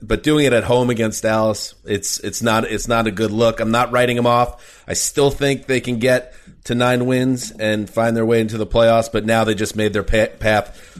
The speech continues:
a lot more difficult. I will say that they have the Panthers and Jaguars coming up, so they can get back to six and six by mid-December and be okay, but, mm-mm, not good.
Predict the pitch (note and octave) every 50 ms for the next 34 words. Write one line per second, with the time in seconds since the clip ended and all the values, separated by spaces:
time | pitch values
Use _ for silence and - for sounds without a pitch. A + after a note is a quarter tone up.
0 | - - - G2+ G#2+ G#2+ A2 G#2 G#2 G#2 G2+ F#2 F#2+ A2 F#2 - - F#2 F2 F2+
1 | G2+ G#2+ A#2 B2 A#2+ A2+ - B2+ A#2+ A2+ A2 G#2+ - A2 G#2+ G#2 F2+ - - -
2 | A2+ A2+ A2 - - G#2 G2+ G2 F2+ - - - - - - - - G#2+ G2 A2+
3 | A#2 A2+ A2+ G2 G2+ G2+ G2 - - - A2 G2+ G2+ G2+ G#2 F#2+ F2+ - - A#2
4 | B2 C3+ E3+ E3+ E3+ D#3+ - - D3 C#3 - - A#2+ - - C3 A#2 - - A2+
5 | G2 - - A2+ A2 G2+ - - - - - - - - - - G#2+ G2+ G#2 A2
6 | A2 G#2 F2+ G2+ - - A2+ G#2+ G2 F2 G2 G2 - F#2 F#2+ F#2 E2 G#2 G2 F#2+
7 | F2+ D#2+ - - - - _ _ _ - G2 F#2+ F3+ - - B2 A#2+ A#2+ A2+ F#2
8 | G#2 F#2 F2 - - - - D3+ F3 - C#3+ A2+ F2+ D2 - _ - - B2+ C#3+
9 | C#3 - E3 B2 - -